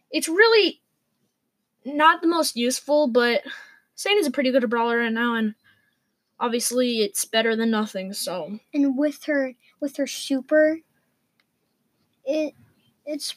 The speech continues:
Speaker 2: pretty, it's a pretty good comp.
Speaker 1: Combo.
Speaker 2: Combo.
Speaker 1: Yeah, with her, with his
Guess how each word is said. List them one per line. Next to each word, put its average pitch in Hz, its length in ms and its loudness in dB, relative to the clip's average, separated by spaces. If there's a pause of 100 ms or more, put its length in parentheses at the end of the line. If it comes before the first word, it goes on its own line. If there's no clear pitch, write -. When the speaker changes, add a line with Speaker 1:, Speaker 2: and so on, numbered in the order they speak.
(100)
Speaker 2:
pretty, 302 520 2
it's 294 200 -2
a 285 80 0
pretty 294 420 2
good 294 260 -2
comp. 311 480 -4 (840)
Speaker 1:
Combo. 247 600 2 (320)
Speaker 2:
Combo. 254 680 -2 (800)
Speaker 1:
Yeah, 214 340 0
with 247 200 4
her, 359 260 0 (160)
with 339 260 -4 (160)
his 269 720 4